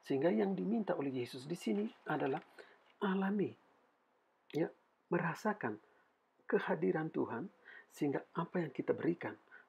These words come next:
apa yang kita kerjakan adalah dorongan batin, dorongan hati, ya, dorongan dari dalam diri kita untuk orang lain, untuk Tuhan. Sehingga, eh, pengalaman kehadiran Tuhan itu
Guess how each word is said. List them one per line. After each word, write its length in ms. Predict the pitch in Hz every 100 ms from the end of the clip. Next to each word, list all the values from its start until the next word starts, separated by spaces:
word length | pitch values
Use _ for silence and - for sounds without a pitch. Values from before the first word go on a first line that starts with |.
| -
apa 160 | 127 185
yang 80 | 165
kita 240 | - -
kerjakan 480 | 127 120 165 117 104 - - -
adalah 240 | 131 131
dorongan 480 | 131 131 190 220 160
batin, 400 | 131 117 - 147 214 - - _
dorongan 480 | 135 131 151 196 165 -
hati, 320 | 104 - 110 202 _ _ _ _ _ _
ya, 160 | 135 185 - _ _ _ _
dorongan 400 | 127 127 160 208
dari 240 | 170 139 135
dalam 240 | 120 120
diri 240 | 123 117 -
kita 320 | 113 - 139 202 _ _ _ _ _ _ _ _ _ _ _ -
untuk 480 | - 196 - - -
orang 200 | - 123 208
lain, 240 | 214 190 - _ -
untuk 240 | 101 190 -
Tuhan. 320 | 220 180 175 - - - -
Sehingga, 400 | 127 104 127 226 - - - - - _ _ _ _ -
eh, 280 | 170 170 160 -
pengalaman 640 | - 156 185 247 190 131 117
kehadiran 560 | 101 135 127 123 117
Tuhan 240 | - 117 - 226
itu 320 | - 240 226